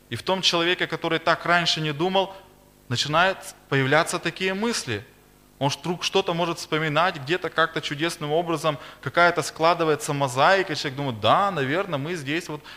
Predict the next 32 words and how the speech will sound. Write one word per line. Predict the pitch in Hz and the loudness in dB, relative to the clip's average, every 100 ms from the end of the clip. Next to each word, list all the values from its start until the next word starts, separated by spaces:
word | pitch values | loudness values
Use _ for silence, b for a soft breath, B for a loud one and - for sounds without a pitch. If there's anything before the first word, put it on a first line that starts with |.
| B | B
не | 135 | -2
нужны, | 131 123 127 165 190 | 0 -2 -2 -2 -2
никто | 170 - 147 | -4 -4 -2
нас | 135 - | -2 -4
не | 127 | -2
любит, | 147 196 190 | -2 -2 -4
и | 143 | -4
мы | 139 | -8
второсортные, | - 131 123 - 175 202 208 143 | -2 -2 -2 0 2 2 0 -6
и | |
тут | 135 - | -8 -8
только | 139 135 | -6 -4
вот | 127 | -4
такие | - - 175 196 | -6 -8 -8 -4
вот | 175 - | -6 -6
всякие | - 156 151 135 | -4 -4 -2 0
разные | 147 143 139 | 0 0 -6
способные | - - 117 - 214 185 175 147 B B | -4 -6 -2 6 6 6 -2 -4 B B
могут | 143 151 139 - | 0 0 0 0
только | 139 123 131 | -2 0 -4
выживать". | 120 120 110 101 | -2 0 0 0
Это | 151 190 180 B B | -4 -2 -4 B B
гнилые | 110 107 127 139 147 | -10 -2 0 2 2
слова, | 123 131 120 131 151 | 0 0 2 4 2
которые | 135 139 127 123 117 110 B B | -2 -4 0 2 2 -2 B B
люди | 120 143 135 110 101 - - | 0 2 2 0 -6 -8 -4
говорят | 117 117 143 175 | 2 4 4 2
друг | 156 151 | 0 -2
другу, | 139 151 143 139 | 0 -2 -2 -6
свои | 127 127 | -4 -4
сомнения | - 131 131 127 117 | -2 -4 -2 -2 -2
выражают | 113 113 104 135 143 | 0 -2 2 2 2